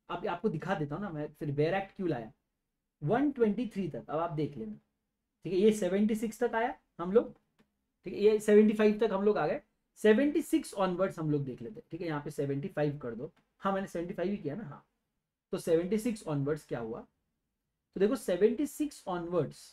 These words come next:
यहां पर कुछ laws हुआ करते थे जो अब repeal हो गए, प्लक हो गए, निकल गए बाहर, ठीक है। तो कहां तक, सेवेंटी सिक्स से लेके तो इन्होंने पूरे के पूरे वन ट्वेंटी थ्री तक के जो sections थे वो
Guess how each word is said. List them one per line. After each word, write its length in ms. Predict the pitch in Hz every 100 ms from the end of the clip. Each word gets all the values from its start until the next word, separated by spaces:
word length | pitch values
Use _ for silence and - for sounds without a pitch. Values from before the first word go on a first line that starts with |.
| _ _ _ _ -
यहां 340 | 151 175 247 -
पर 120 | 294
कुछ 460 | 285 311 311 - - _ 165
laws 460 | 160 185 240 240
हुआ 260 | 143 190 254
करते 320 | 254 226 214 240
थे 140 | 302
जो 120 | 262
अब 160 | 311 277
repeal 440 | 247 240 269 330
हो 120 | 240 156
गए, 140 | 139 _ _ _ _ _ _ _ _ -
प्लक 300 | 339 339 339
हो 180 | 190 190
गए, 160 | 165 143
निकल 340 | 196 233 294
गए 120 | 233 165
बाहर, 200 | 127 113 _ _ _ _ _ _ _ -
ठीक 120 | 139
है। 120 | - - _ _ _ _ _ _ _ _ _ _ -
तो 60 | 214
कहां 320 | 208 202 220
तक, 180 | 294 294 _ _ _ -
सेवेंटी 480 | - 180 214 247 269
सिक्स 280 | - 294 -
से 120 | 294
लेके 320 | 247 240 254
तो 240 | - 277 -
इन्होंने 340 | 214 233 254
पूरे 380 | 247 254 262 277
के 100 | 240
पूरे 260 | 233 254 269
वन 360 | 220 208 254 254
ट्वेंटी 460 | 226 214 208 247
थ्री 200 | - 220 226
तक 220 | 208 -
के 120 | 214
जो 140 | 214 220
sections 480 | 208 151 - 165 -
थे 100 | 277
वो 420 | 285 190 247 359